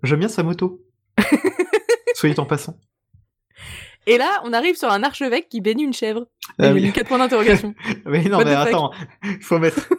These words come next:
Speaker 1: <laughs> mettre du contexte, putain, quand même. C'est que, alors, c'est le jour du mariage. Euh, il y a du monde sur la route parce que tout le monde veut voir le mariage,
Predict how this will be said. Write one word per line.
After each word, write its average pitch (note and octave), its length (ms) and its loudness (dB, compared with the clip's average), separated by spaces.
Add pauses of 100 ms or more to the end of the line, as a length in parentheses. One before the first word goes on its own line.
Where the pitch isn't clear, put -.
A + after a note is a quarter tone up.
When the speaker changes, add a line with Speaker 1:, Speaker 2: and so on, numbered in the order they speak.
(220)
Speaker 1:
<laughs> - 320 -4
mettre D#3+ 140 4
du D3 80 -2
contexte, F#3 540 0
putain, - 200 -10 (320)
quand D3 140 -2
même. C#3+ 180 4 (1300)
C'est - 380 0
que, D#3+ 320 -4 (800)
alors, C3 220 0
c'est D#3 100 -2
le D3 60 0
jour G#3 140 0
du F3+ 80 -2
mariage. C3 500 -4 (800)
Euh, A2+ 540 -4
il C#3+ 60 -4
y D3 40 4
a D#3+ 40 0
du F3 100 0
monde F#3+ 120 0
sur D3+ 120 -2
la C3 60 2
route G3 140 -2
parce C3+ 120 -10
que A#2+ 80 -18
tout B2 80 -10
le C#3 60 -2
monde C3+ 120 -2
veut A#2 80 -6
voir A#2+ 260 2
le G#2+ 60 -6
mariage, A2+ 380 -2